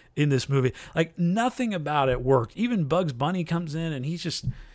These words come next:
kind of a douche, which is not really how I think of Doug, Bugs Bunny being. And just the whole, like, they just tried to give it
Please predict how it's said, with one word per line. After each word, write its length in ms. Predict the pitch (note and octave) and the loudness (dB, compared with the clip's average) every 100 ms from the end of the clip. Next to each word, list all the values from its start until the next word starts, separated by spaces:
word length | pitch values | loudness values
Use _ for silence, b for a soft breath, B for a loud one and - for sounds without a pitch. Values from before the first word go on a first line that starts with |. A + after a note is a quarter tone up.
| B B B B _ | B B B B _
kind 180 | - G3 | -2 0
of 80 | C#3 | 0
a 40 | |
douche, 640 | G#2+ F#2+ C3+ F#3 G3 - D3+ | -2 0 0 2 2 10 10
which 180 | B2+ | 10
is 100 | B2+ | 4
not 200 | C3+ E3+ | 4 2
really 240 | D3+ D#3 D3+ | 2 2 2
how 180 | E3 C#3+ | 2 2
I 80 | |
think 180 | C#3+ E3+ | 0 -2
of 140 | D3 C3+ | -4 -2
Doug, 220 | D3+ D#3 | -2 -2
Bugs 340 | C3+ B2+ D#3 C3+ | -4 0 0 0
Bunny 300 | C#3+ D3+ D3 | 0 0 -2
being. 500 | C3 D3+ D#3 D#3+ D#3+ - | -2 -2 -2 -2 -6 -6
And 400 | D#3 C#3+ C3+ C3+ - - _ _ _ | -4 -2 -2 -4 -12 -20 _ _ _
just 200 | - A3 | -6 0
the 80 | A#3 | 0
whole, 180 | A#3 D4 | 2 2
like, 220 | G#3+ A3 | 0 -2
they 120 | A#3+ | -6
just 220 | G3+ C4 | -8 -10
tried 240 | - B3 B3+ | -6 -6 -4
to 60 | |
give 160 | A#3+ | -4
it 80 | A3 | -6